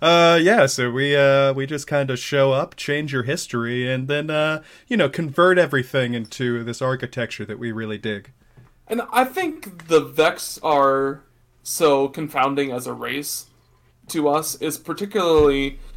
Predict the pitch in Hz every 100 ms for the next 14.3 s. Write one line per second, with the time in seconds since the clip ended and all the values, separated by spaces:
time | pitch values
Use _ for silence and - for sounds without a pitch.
0 | - 151 147 165 165 165 - - 151 160
1 | 156 160 175 185 202 165 156 147 170 156
2 | 156 156 135 131 - - _ _ _ _
3 | _ - 156 160 156 156 - - - 170
4 | 165 180 190 - - _ _ - 151 170
5 | 180 175 165 160 151 151 135 127 135 190
6 | 190 - _ _ _ _ _ _ - 147
7 | 151 139 139 - 160 160 170 175 160 143
8 | 151 143 139 139 139 139 - _ _ 151
9 | 143 139 135 135 135 _ _ _ _ _
10 | _ _ _ - - - - - 156 143
11 | _ _ _ - - _ - - 220 202
12 | 175 156 151 156 170 170 151 147 151 139
13 | 139 - _ - 127 123 123 - - 135
14 | 185 202 208